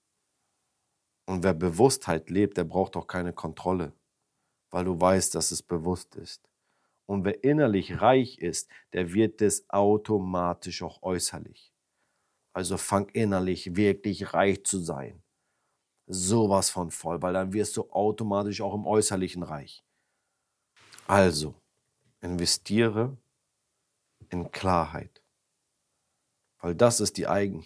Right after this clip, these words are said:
die einzige Aktie, der einzige Kryptocoin, der niemals an Wert verliert.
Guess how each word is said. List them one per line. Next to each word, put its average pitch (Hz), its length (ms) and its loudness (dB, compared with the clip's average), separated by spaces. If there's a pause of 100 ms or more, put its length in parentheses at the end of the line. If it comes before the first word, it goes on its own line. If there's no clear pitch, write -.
(120)
die 147 120 -8
einzige 104 540 0
Aktie, 92 520 -2 (880)
der - 180 -6
einzige 110 480 2
Kryptocoin, 80 800 -2 (1400)
der 90 140 -2
niemals 104 960 2
an 82 260 -10
Wert 82 280 -4
verliert. - 580 -12